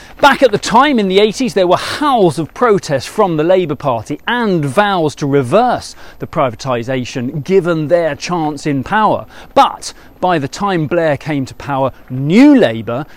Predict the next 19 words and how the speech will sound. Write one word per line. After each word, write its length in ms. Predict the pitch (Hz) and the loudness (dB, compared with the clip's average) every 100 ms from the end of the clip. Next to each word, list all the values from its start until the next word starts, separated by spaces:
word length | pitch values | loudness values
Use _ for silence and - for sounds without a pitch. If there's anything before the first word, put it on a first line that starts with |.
| - | -8
used 320 | 147 160 120 | -4 -4 -4
the 160 | 143 127 | -4 -4
excuses 680 | - - - 156 135 131 113 | -8 -10 -4 -4 -2 -6 -8
of 120 | - | -10
cost 440 | - 196 151 - - | -2 0 0 -4 -6
and 280 | 160 151 131 | -2 -2 0
difficulty 580 | 175 160 - 143 147 - | 0 -2 -6 -8 -8 -4
unwinding 720 | 151 143 135 151 180 190 143 | -2 -2 0 0 0 0 0
the 60 | 120 | -2
huge 360 | 110 131 113 - | -4 -6 -8 -6
companies 520 | 139 123 123 117 107 | -6 -4 -6 -6 -6
involved 420 | 123 127 143 139 - - - | -4 0 0 -2 -12 -20 -6
as 320 | 196 202 196 - - | -2 0 0 -2 -8
reasons 640 | 151 160 196 185 180 175 - | 2 4 4 2 0 -2 -2
to 100 | 175 | -2
maintain 560 | 160 151 147 156 143 | 0 -2 -2 -2 -2
the 60 | 139 | -4
status 440 | - 131 117 123 | -4 -6 -6 -12
quo. 380 | - 170 156 107 | -4 0 0 0